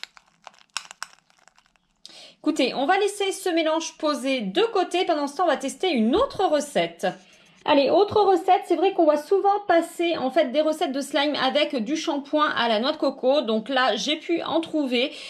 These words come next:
Et donc apparemment, rien qu'avec de la noix de co-, du shampoing à la noix de coco et du sel, logiquement, on devrait avoir un super slime.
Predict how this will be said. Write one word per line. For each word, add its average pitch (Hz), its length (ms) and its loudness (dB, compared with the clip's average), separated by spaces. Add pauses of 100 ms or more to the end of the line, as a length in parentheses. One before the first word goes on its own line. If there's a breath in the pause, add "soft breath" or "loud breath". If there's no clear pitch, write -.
(140 loud breath)
Et - 60 -6
donc 269 200 2
apparemment, 330 600 0
rien 359 180 -2
qu'avec 302 240 0
de 240 80 -4
la 233 140 -2
noix 320 120 0
de 330 160 -10
co-, 330 140 -2
du 262 140 -4
shampoing 349 340 0
à 311 60 2
la 240 100 2
noix 311 160 0
de 339 60 -8
coco 311 340 -2
et 320 140 0
du 269 120 -4
sel, 330 340 2
logiquement, 302 420 -4
on 330 80 -2
devrait 254 240 -2
avoir 311 260 0
un 247 80 -4
super 262 400 -4
slime. 247 640 0